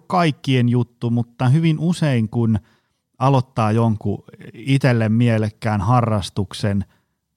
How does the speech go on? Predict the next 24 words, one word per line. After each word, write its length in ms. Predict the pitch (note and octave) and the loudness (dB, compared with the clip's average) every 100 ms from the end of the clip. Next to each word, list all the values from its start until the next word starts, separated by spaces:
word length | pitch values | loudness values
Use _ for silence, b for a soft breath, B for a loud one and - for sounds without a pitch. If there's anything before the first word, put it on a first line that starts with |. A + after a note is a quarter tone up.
| _ | _
tai 100 | G#2 | -4
vaikka 200 | G#2 - G2+ | -2 -2 -2
ammatin, 400 | A2 D#3 G#3 F3 - A2 - | 0 0 2 0 -4 -18 -14
ja 60 | A2+ | -6
sit 160 | B2+ A#2+ | -4 -2
susta 200 | A#2 A2+ | -4 -2
tulee 220 | A#2 G2+ | 0 0
pikkuhiljaa 440 | C#3 C#3 A#2+ F#2 | -4 0 0 0
parempi, 380 | - B2+ D3 D3 | -2 0 0 2
sä 120 | C3+ | 2
huomaat, 260 | B2 B2+ A#2 | 2 0 -2
että 140 | A2+ | 0
hei, 180 | D#3 C3 | 0 2
mähän 240 | B2+ B2 | 2 2
voin 160 | C3 C3 | 4 2
niinku 200 | C3 C3+ | 2 2
omalla 260 | D#3 C3 A2+ | 2 2 2
tekemisellä 600 | C#3 C3 A2 G#2 G2+ G#2 | 0 2 0 0 -4 -2
vaikuttaa 480 | A#2 G2+ - G#2 | -2 -4 -10 -12
siihen, 200 | G2 A#2 | -6 -4
kuinka 180 | G#2+ G#2+ | -2 0
hienosti 420 | G#2 A2+ G2 - | 0 0 -2 -8
tää 200 | A2 G#2+ | -8 -8
kulkee. 540 | G#2 C3 G#2 F#2 A#2+ | -4 -2 -2 -4 -12